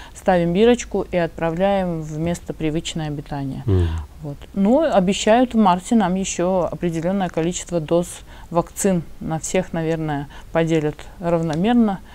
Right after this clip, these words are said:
Speaker 1: В районе пятисот вакцин нам выделят. Это тоже, конечно же, помощь,
Speaker 2: Ну, это
Speaker 1: потому что
Speaker 2: помощь, это
Speaker 1: вакцины,
Speaker 2: безусловно.
Speaker 1: да,
Speaker 2: Ну и потом,
Speaker 1: стоят
Speaker 2: опять же,
Speaker 1: дорого.
Speaker 2: программа заканчивается. Я хочу сказать, что закон принят, который мы всё-таки сегодня критикуем, мы видим, что он недоработан, он принят не так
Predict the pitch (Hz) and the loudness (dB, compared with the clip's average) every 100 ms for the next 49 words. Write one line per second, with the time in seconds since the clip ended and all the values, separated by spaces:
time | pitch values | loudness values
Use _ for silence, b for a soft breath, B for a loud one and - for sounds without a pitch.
0 | B B 180 180 180 170 165 160 165 180 | B B 2 4 4 0 -4 -8 -2 -2
1 | - 160 - 233 202 170 156 175 156 143 | 0 -2 0 2 2 2 0 0 0 -4
2 | 143 147 160 202 180 156 151 151 - 147 | -6 -4 -2 0 0 -2 -4 -6 -8 -8
3 | 139 - 226 254 92 - 160 165 98 - | -8 -2 2 2 2 2 0 2 2 2
4 | 170 90 190 185 165 165 160 B B 123 | 2 0 2 0 0 -2 -2 B B 4
5 | 123 135 135 - - 123 104 - 101 113 | 6 6 6 6 4 4 4 4 6 6
6 | 101 104 123 127 101 - 95 90 87 98 | 6 4 4 6 4 2 4 4 2 -4
7 | - 101 90 - 95 85 B B B 92 | 2 0 0 0 2 2 B B B 2
8 | 101 - 101 87 98 95 87 - - 82 | 4 6 4 6 4 4 4 0 -6 -4
9 | - 85 85 85 - 90 - - 87 87 | -2 2 2 2 -2 -4 -4 -2 0 2
10 | 85 76 B B B B B B B B | 2 -2 B B B B B B B B
11 | B - 85 101 - 147 127 104 90 90 | B -4 0 2 6 8 10 8 6 4
12 | 82 - 95 92 101 120 113 98 95 92 | 2 2 4 6 8 8 6 6 4 4
13 | 90 107 92 87 101 92 87 95 - 92 | 2 2 2 2 4 4 2 0 4 2
14 | 85 | 2